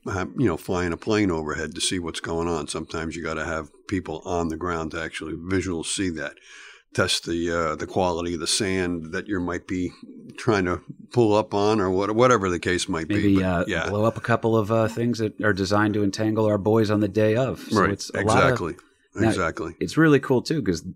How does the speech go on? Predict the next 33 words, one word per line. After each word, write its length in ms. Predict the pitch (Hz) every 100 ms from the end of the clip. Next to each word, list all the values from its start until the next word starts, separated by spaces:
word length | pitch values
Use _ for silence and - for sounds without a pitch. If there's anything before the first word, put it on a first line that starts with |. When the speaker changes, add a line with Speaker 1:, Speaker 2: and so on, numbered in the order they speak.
| _ -
Speaker 2:
if 220 | 104 -
anyone 280 | 117 123 107
who 120 | 107
is 140 | 104 95
a, 200 | 95 92
uh, 120 | 92
and 160 | 85 98
I 100 | 92
got 320 | - 113 101
it 40 |
right 240 | 85 98 -
now, 220 | 87 85
it's, 240 | - 80 85
uh, 120 | 78
Medal 320 | 92 117 117
of 100 | 85
Honor 400 | 95 98 76 69 -
was 160 | 90
the 80 | 85
video 280 | 85 80 80
game 260 | 78 73 71
where 80 |
you 100 | 76
play 240 | 76 90 82
for 140 | 85
the 240 | 82 78 - _ -
Office 360 | 98 92 92
of 100 | 87
Strategic 500 | - 90 - 95 95
Services. 600 | - 101 104 - 117 - _ -
Speaker 1:
Okay. 280 | 107 101 101 117 92
Speaker 2:
That, 200 | 85 95
uh, 160 | 85